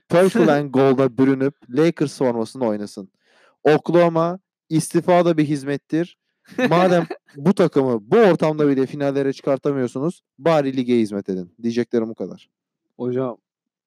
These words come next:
Speaker 2: öyle şeyler söylüyorsun ki büyüleniyorum şu an. <laughs>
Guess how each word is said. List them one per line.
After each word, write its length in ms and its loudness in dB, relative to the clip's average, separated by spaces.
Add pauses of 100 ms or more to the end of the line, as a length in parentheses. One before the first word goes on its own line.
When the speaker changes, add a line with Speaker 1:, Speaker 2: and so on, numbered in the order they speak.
(260)
Speaker 2:
öyle 280 -4
şeyler 380 4
söylüyorsun 640 2
ki 320 -6 (320)
büyüleniyorum 920 2
şu 220 -2
an. 120 2
<laughs> 1600 -10